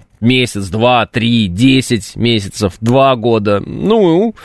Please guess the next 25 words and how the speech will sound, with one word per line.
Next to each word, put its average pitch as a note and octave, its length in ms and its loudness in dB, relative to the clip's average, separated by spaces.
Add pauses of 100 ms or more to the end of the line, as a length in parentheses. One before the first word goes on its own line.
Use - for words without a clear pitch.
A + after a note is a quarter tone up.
(300)
сформируется F#3+ 640 0
определенное D#3+ 600 2
вот C3 140 2
это C3 140 0
ядро, C#3 460 2 (880)
и C3+ 100 2
это F3 220 2
ядро E3 260 2
так - 220 -2
и - 20 2
будет D#3 220 2
ходить. A#2 360 0
Ну F3 100 2
и A3 40 -2
пусть B3 200 -4
ходит. F3 320 0 (640)
Ну A3+ 80 2
так, A#3 220 -2
если G3+ 260 0
вот, E3+ 240 0
э, D#3 300 4
рассудить, D3 280 -2 (220)
а C3 60 2
вы E3+ 200 2
скажете: D#3+ 400 -2